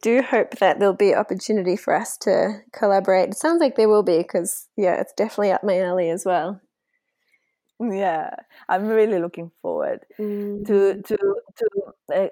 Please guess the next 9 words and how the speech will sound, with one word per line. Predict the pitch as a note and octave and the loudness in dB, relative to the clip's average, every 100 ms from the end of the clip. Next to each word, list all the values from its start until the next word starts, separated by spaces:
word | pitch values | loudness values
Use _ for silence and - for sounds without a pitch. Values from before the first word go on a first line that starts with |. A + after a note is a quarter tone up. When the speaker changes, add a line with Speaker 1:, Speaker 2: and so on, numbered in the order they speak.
| G3 | -2
Speaker 2:
um, | F#3 F#3 F3 F3 E3 _ _ _ - - | -2 -2 -4 -8 -10 _ _ _ -18 -14
to | |
create | G3 - A3 C4 A3 | -10 -4 0 0 -2
the | G3 | -6
sparks | - - - - G3 F3 D#3+ - - | -8 -20 -14 -2 2 2 2 -4 -10
of | F3 E3+ | -8 -8
beauty | F3+ F3+ D#3+ - E3 - _ _ _ - | -4 -4 -4 -8 -10 -12 _ _ _ -4
and | G3+ G3+ G#3 | -4 0 2
open | A3+ B3+ C#4 A#3+ G3 F#3 F#3 F#3 | 4 4 2 0 0 0 -2 -6